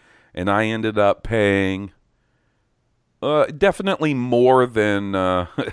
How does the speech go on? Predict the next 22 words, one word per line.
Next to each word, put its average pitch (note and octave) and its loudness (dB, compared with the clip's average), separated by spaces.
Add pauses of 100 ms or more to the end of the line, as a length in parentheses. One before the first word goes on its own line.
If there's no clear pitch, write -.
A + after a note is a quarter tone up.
(160)
<laughs> - -20
retail G2 -4 (240)
for G2 -6
Boba D#2+ 0
Fett. C#2 -8 (160)
But D#2 -8
I D#2+ -2
was D2+ -10
stoked - -10
to D#2 -20
do D2+ -12
it - -16
'cause - -20
he's D2 -16
my B1+ -16
favorite A#1+ -12
character. - -20 (560)
But - -2
I'll, D#4+ 0
I, E3 -6
you D#3 -6
know C3+ 0